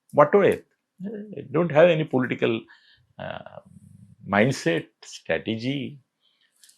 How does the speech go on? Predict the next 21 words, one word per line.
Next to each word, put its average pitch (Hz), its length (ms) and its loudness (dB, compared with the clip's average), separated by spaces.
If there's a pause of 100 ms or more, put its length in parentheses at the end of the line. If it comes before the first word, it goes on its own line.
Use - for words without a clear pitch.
or 87 280 -2 (420)
any 120 120 0
plan. 131 640 0 (360)
नाही, 196 140 -2
नाही, 160 100 -6
पटोळे, 135 560 0
सकपाळ 117 640 -2
सगळे 151 340 2 (440)
काँग्रेसच्या 131 440 0
कुठल्याच 135 360 0
नेत्याला 110 360 0
मी 110 240 -2
इथे 101 440 2
हे 98 180 -4
करायला 95 340 0 (100)
तयार 101 240 4
नाही, 82 140 -16 (600)
अजितदादांना 123 540 0
द्यायला. 98 180 -2
प्रफुल्ल 165 400 2
पटेल 196 400 2